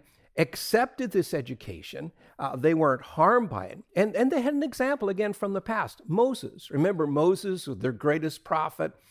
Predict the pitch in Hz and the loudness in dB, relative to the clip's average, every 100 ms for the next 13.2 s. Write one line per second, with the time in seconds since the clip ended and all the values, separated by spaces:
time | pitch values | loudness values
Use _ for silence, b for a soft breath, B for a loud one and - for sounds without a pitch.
0 | b b - 160 147 113 120 135 156 160 | b b 4 6 6 0 0 2 2 0
1 | - 143 143 127 131 123 117 151 147 - | 0 -2 -2 -4 -6 -6 -6 -8 -8 -8
2 | 151 139 131 - 104 98 - 175 175 190 | -6 -6 -8 -10 -14 -14 -6 -2 0 0
3 | 185 151 113 - 117 117 120 117 98 156 | 0 -2 -4 -4 -4 -4 -6 -8 -2 2
4 | 160 143 - - 139 165 196 196 - B | 4 2 -4 -4 -2 0 -2 -6 -14 B
5 | B 147 135 - 302 320 285 294 240 220 | B -2 -2 0 0 0 -4 -4 -8 -6
6 | 208 262 - - 381 - - 117 101 b | -6 -8 -6 -8 -8 -6 -2 -2 -4 b
7 | b b - 160 160 156 151 147 - 160 | b b 0 2 2 2 2 4 4 4
8 | - 110 147 123 - - 147 185 196 135 | 0 0 0 0 -6 0 2 2 0 -2
9 | 107 110 127 147 175 143 113 113 - 320 | -2 -4 0 2 2 0 -6 -8 -4 -4
10 | - 143 156 - 139 139 127 131 131 127 | 0 0 0 -2 -2 0 0 -2 -2 -6
11 | B - 147 139 143 165 160 143 110 143 | B 0 4 4 6 6 4 0 -4 2
12 | 220 165 127 131 147 127 110 101 180 240 | 2 2 0 0 0 0 -6 -4 -2 0
13 | 147 | 0